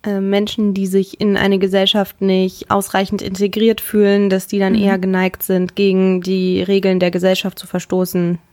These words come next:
Speaker 1: Ja.
Speaker 2: Ja, genau. Ja, da überschneidet sich das ja auch so ein bisschen. Und
Speaker 1: Mhm.
Speaker 2: auch bei dieser Selbstkontrolle sind ja auch diese Bindungen wichtig, nur halt eben eigentlich nur in den ersten acht Jahren, ne? Weil
Speaker 1: Hm.
Speaker 2: bis sich diese Selbstkontrolle ausgebildet hat und danach,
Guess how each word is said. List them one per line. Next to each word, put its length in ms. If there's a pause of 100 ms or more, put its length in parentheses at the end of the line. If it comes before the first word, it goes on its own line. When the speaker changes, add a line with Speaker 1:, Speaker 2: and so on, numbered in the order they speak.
(140)
Speaker 1:
Ja. 220
Speaker 2:
Ja, 240 (200)
genau. 400 (480)
Ja, 240
da 160
überschneidet 520
sich 180
das 160
ja 100
auch 80
so 120
ein 80
bisschen. 520 (480)
Und 220
Speaker 1:
Mhm. 60
Speaker 2:
auch 80
bei 120
dieser 240
Selbstkontrolle 840
sind 180
ja 120
auch 100
diese 240
Bindungen 640
wichtig, 680
nur 180
halt 200
eben 320
eigentlich 340
nur 100
in 60
den 100
ersten 480
acht 260
Jahren, 380
ne? 300
Weil 320 (260)
Speaker 1:
Hm. 80
Speaker 2:
bis 160
sich 140
diese 220
Selbstkontrolle 600
ausgebildet 800
hat 380
und 180
danach, 560